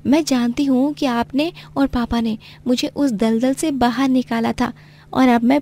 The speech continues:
फिर से वही करने जा रही हूँ, लेकिन अब फर्क ये है कि ये मेरा खुद का ढाबा होगा।"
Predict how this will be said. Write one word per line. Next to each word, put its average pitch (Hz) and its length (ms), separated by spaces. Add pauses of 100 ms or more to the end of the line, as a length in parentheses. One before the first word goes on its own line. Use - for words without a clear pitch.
फिर 226 160
से 302 220
वही 240 320
करने 294 300
जा 277 200
रही 269 120
हूँ, 247 160 (360)
लेकिन 226 300
अब 269 100
फर्क 220 300 (100)
ये 220 200
है 330 220 (360)
कि 240 60
ये 240 220
मेरा 226 420
खुद - 300
का 311 180
ढाबा 277 340
होगा।" 233 380